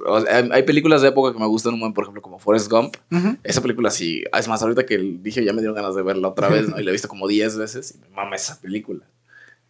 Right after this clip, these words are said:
Speaker 1: Pero
Speaker 2: Sí.
Speaker 1: esta película sí como que se enfoca mucho como que en, en decirte, "Este, este pedo es arte", y entonces como que te abre el hocico y te mete toda la pinche
Speaker 2: Sí.
Speaker 1: película y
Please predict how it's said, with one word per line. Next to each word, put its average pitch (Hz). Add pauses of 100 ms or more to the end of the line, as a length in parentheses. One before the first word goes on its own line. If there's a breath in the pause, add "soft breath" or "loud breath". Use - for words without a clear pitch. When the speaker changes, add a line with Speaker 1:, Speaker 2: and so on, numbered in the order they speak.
Speaker 1:
Pero 120
Speaker 2:
Sí. 117
Speaker 1:
esta 147
película 143
sí 135
como 147
que 113
se 110
enfoca 120
mucho 127
como 104
que 104
en, 101 (140)
en 85
decirte, 107
"Este, 123
este -
pedo 113
es 107
arte", -
y 85
entonces 104
como 82
que 82
te -
abre 117
el 110
hocico 113
y 113
te -
mete 95
toda 107
la - (260)
pinche 143
Speaker 2:
Sí. 139
Speaker 1:
película 107
y -